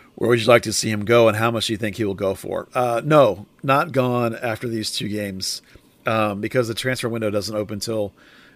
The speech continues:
January-ish for most leagues.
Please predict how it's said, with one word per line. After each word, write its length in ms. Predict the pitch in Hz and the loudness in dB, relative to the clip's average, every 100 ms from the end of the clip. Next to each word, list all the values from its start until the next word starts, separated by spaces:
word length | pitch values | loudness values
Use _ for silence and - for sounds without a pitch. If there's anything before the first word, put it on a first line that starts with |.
| - | -8
January-ish 1120 | - 117 113 107 110 107 104 113 117 - - - _ - | -4 -2 -2 2 4 4 4 2 2 0 -4 -10 _ -14
for 180 | 113 | -8
most 400 | 104 110 104 - - - | -4 -4 -4 -8 -14 -10
leagues. 540 | 110 110 110 101 - | -6 -4 -4 -6 -8